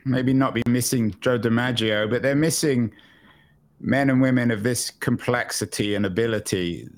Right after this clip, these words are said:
The great Americans don't go into politics anymore. The, the Ikeys, the Perkins, the Hopkins, the Wallaces, they go into tech. Uh, they may go into entertainment. How are we gonna get the best Americans, the most flawed, the most tragic, the most brilliant Americans back into politics?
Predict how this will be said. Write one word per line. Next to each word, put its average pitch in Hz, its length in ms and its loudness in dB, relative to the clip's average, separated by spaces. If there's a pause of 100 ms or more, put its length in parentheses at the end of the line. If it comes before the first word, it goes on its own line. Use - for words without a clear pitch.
(240)
The 120 80 -10
great 214 240 2
Americans 151 440 0
don't 123 200 2
go 120 180 0
into 120 220 -2
politics - 580 -8
anymore. 76 560 -4 (380)
The, - 100 -6 (360)
the 123 120 2
Ikeys, 127 720 0
the 117 80 -4
Perkins, 131 720 0
the 120 100 -2
Hopkins, 127 640 0
the 117 80 -2
Wallaces, 120 540 0
they 120 100 -2
go 120 160 0
into 110 200 -2
tech. 131 640 -4 (560)
Uh, 104 440 0
they 110 100 0
may 120 160 2
go 123 200 2
into 120 280 0
entertainment. 123 720 -2
How 226 160 0
are 269 60 0
we 277 120 0
gonna 226 240 0
get 147 460 -2 (200)
the 120 60 0
best 131 300 -2
Americans, 113 600 -2
the 131 100 2
most 180 340 0
flawed, 147 560 0
the 123 60 0
most 151 340 0
tragic, 139 580 0
the 123 60 0
most 135 320 0
brilliant 135 340 2
Americans 117 540 -2
back 110 300 -4
into 107 180 -2
politics? - 680 -6